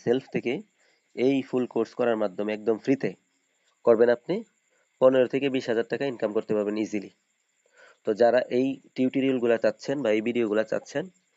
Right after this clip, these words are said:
এই ভিডিওতে লাইক এবং কমেন্ট করবেন এবং সাবস্ক্রাইব করে আমাকে স্ক্রিনশট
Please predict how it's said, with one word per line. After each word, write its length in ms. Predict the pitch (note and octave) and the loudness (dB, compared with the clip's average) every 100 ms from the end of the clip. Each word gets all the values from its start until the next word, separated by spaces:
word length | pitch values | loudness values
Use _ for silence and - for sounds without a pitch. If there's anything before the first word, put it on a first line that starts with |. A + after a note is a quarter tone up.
| _ _ _ | _ _ _
এই 180 | B2 C3+ | 0 2
ভিডিওতে 420 | B2+ B2+ B2 B2+ | 2 2 2 2
লাইক 340 | A2 A2 C#3+ - | 2 2 0 0
এবং 220 | A2+ A2+ | 0 2
কমেন্ট 300 | A2+ A2+ A#2 | 2 2 0
করবেন 340 | A#2+ A#2+ G3 A3 _ _ _ _ _ - | -2 -2 -4 -6 _ _ _ _ _ -4
এবং 180 | A#2 | -4
সাবস্ক্রাইব 480 | A2 - B2+ - B2+ - - | -4 -4 -4 2 0 2 2
করে 240 | C#3 G#2+ - D#3+ F#3 F#3 _ _ _ _ _ _ _ | 4 4 -2 _ -20 -20 _ _ _ _ _ _ _
আমাকে 400 | G#2 A2+ C#3 D3+ - A#2+ | -2 0 0 -2 -2 -6
স্ক্রিনশট 640 | - - C3 B2 - F3 | -6 -2 0 0 0 0